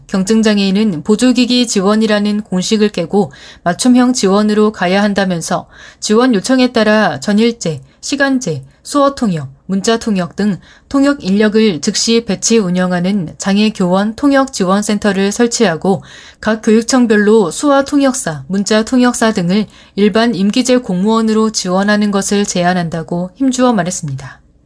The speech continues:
보호 의무자에 의한 입원 폐지를 규정한 정신건강복지법 개정 방안에 대해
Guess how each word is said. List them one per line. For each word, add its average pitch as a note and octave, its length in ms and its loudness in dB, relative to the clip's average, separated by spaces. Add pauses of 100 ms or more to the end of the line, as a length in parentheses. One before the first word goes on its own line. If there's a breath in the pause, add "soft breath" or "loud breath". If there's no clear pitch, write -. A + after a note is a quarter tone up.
(1500)
보호 A3 380 4
의무자에 B3 480 2
의한 G#3 320 0
입원 G#3+ 320 -2
폐지를 C4 440 0
규정한 F#3 640 -4
정신건강복지법 A3 1300 0
개정 G3 320 -2
방안에 F#3+ 440 0
대해 E3+ 340 -2